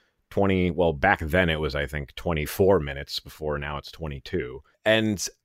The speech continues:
I noticed early on that anything I shot with my parents' Hi eight camera did not look like a movie, and that no matter how hard I tried to act cool,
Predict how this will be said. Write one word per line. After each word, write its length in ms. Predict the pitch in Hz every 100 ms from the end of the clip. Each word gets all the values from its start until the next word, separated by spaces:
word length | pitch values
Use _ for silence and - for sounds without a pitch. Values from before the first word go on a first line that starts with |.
| -
I 240 | 110 107
noticed 600 | 98 101 107 127 127 - -
early 300 | 120 110 104
on 240 | 120 110
that 180 | 90 85 _ _
anything 400 | 107 120 127 127
I 100 | 113
shot 420 | - - 95 101 -
with 480 | 90 85 - - _ - - -
my 200 | 71 87
parents' 340 | - 101 90 -
Hi 200 | 92 87
eight 300 | 85 98 -
camera 460 | 98 87 104 117 - - _ -
did 240 | - 117 104
not 300 | 101 95 87
look 200 | 80 -
like 220 | 69 -
a 60 |
movie, 340 | 65 62 50 60 _ _ _
and 220 | 92 90
that 220 | 90 90 90
no 120 | 95
matter 240 | 98 92
how 220 | 98 117
hard 300 | 117 123 120
I 120 | 104 98
tried 320 | - 101 98
to 160 | 95 92
act 520 | 95 87 - - -
cool, 640 | - 117 98 85 82